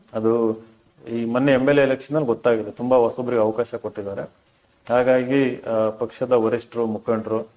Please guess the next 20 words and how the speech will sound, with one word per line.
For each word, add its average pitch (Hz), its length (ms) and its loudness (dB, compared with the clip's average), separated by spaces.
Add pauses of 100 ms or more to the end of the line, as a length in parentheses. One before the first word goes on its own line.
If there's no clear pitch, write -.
(320)
ಅವಕಾಶ 113 340 2
ಕೊಡ್ತಾರೆ. 107 560 -2 (440)
ಯಾಕಂದ್ರೆ 151 360 2
ನನಗೆ 160 360 6
ಅವಕಾಶ 147 380 4
ಮಾಡ್ಕೊಡ್ಲಿಲ್ಲ 131 640 0
ಅಂತಂದ್ರೆ 120 400 -4
ಲಕ್ಷಾಂತರ 127 500 -2
ಮಂದಿ 117 260 -4
ನಿರಾಶೆ 110 500 -4
ಆಗ್ತದೆ, 107 440 -10 (540)
ಲಕ್ಷಾಂತರ 139 500 2
ಮಂದಿಗೆ 127 420 0
ಆ 113 200 4
ಹೋಪ್ 147 320 0
ಹೊರಟೋಗ್ತದೆ. 120 560 -2 (1040)
ಪ್ರಜಾಪ್ರಭುತ್ವದಲ್ಲಿ 143 1120 4
ಈ - 20 2
ರೀತಿ 135 260 0
ಒಂದು 127 640 2